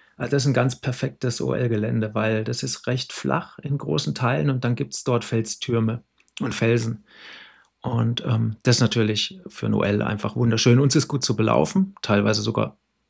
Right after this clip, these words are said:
traumhaft gut zu belaufen. Ähm, das ist eigentlich im Moment meine Lieblingskarte.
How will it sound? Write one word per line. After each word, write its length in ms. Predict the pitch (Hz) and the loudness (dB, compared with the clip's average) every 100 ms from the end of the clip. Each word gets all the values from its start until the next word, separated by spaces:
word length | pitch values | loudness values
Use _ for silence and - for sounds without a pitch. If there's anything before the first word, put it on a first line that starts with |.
| _ _ _ | _ _ _
traumhaft 480 | - 117 135 131 - | -2 2 4 2 -2
gut 160 | - - | -6 -4
zu 120 | 135 | -2
belaufen. 580 | 131 - 58 - 139 - _ _ - - - - - _ | 0 2 0 -2 -6 -8 _ _ -20 -20 -20 -20 -20 _
Ähm, 420 | 123 110 110 110 _ _ _ - - _ _ _ _ | 0 2 0 -4 _ _ _ -20 -20 _ _ _ _
das 240 | - 120 151 | 2 2 2
ist 140 | - | -2
eigentlich 320 | - 131 123 | 0 0 0
im 80 | - | 0
Moment 500 | 117 113 117 127 143 | 2 2 2 2 2
meine 220 | 123 113 | 2 4
Lieblingskarte. 1000 | 107 117 - 139 - 117 110 104 110 113 | 2 0 -4 -6 -6 -4 -2 -2 -2 -4